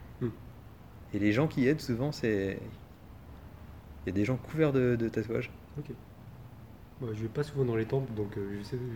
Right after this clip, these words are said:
Speaker 2: Bah, je sais qu'il y en a des sympas par, dans le coin. Du
Speaker 1: Hmm.
Speaker 2: coup, quand je vais me balader en vélo, je fais un tour à l'intérieur pour regarder, pour, pour regarder les gens, comment ils font pour prier, que,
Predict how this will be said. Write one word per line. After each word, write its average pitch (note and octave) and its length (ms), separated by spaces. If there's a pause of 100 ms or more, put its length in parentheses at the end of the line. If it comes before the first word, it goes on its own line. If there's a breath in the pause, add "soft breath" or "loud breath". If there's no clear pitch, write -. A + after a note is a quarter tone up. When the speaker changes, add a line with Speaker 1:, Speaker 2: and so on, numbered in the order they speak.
(300)
Speaker 2:
Bah, G2+ 80
je A2 80
sais C#3 160
qu'il E3 100
y C#3+ 40
en C#3 40
a C#3+ 100
des A#2 180
sympas C3 320
par, A#2 320
dans G#2+ 180
le A#2 80
coin. D#3+ 240 (100)
Du A2+ 100
Speaker 1:
Hmm. A2+ 40
Speaker 2:
coup, - 100
quand A#2 160
je G2+ 60
vais G2+ 80
me A2 80
balader B2 220
en A#2+ 60
vélo, A2 240
je C3 120
fais - 80
un F#2+ 80
tour A2+ 180
à G#2+ 40
l'intérieur G2+ 340
pour G2 140
regarder, F#2 480
pour, G2 180 (1160 loud breath)
pour G2 120
regarder A#2+ 360
les A2+ 120
gens, A#2+ 180 (400)
comment A2+ 240
ils A2+ 120
font A#2 260
pour G2+ 180
prier, A#2 560
que, F#2 460